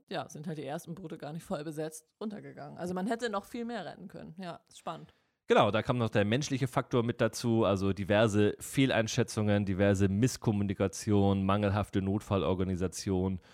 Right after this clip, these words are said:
Speaker 2: Und man hat ja auch in die Technik vertraut. Man sagte ja auch, das war eher so eine P-R-Aktion, was gar nicht von der Reederei ausging, sondern von der Presse tatsächlich publik gemacht wurde, dass dieses Schiff eben unsinkbar wäre.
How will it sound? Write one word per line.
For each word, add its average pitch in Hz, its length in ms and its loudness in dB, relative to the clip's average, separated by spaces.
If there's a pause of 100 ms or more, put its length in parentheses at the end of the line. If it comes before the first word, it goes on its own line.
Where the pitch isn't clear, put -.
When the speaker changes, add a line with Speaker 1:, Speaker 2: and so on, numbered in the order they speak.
(240)
Speaker 2:
Und 202 140 4
man 170 140 4
hat 165 120 2
ja 139 140 4
auch 143 280 4
in 160 220 4
die 139 220 2
Technik - 480 -4
vertraut. - 720 -2
Man 104 160 -6
sagte 107 320 -2
ja 101 120 2
auch, 107 120 0
das 98 160 -10
war 101 140 0
eher 101 220 0
so 98 100 -4
eine 92 100 -4
P-R-Aktion, 107 1000 -2
was 98 140 -8
gar 101 100 -4
nicht 107 120 -6
von 101 100 -8
der 90 120 -4
Reederei 90 460 0
ausging, 113 540 -2 (380)
sondern 98 340 0
von 92 140 -4
der 85 80 0
Presse 120 480 -2
tatsächlich 110 560 -4
publik 107 300 -10
gemacht 101 340 -6
wurde, 98 240 -2
dass 92 180 -6
dieses 95 260 -6
Schiff - 360 -8
eben 92 340 -2 (240)
unsinkbar 131 960 2
wäre. 120 560 2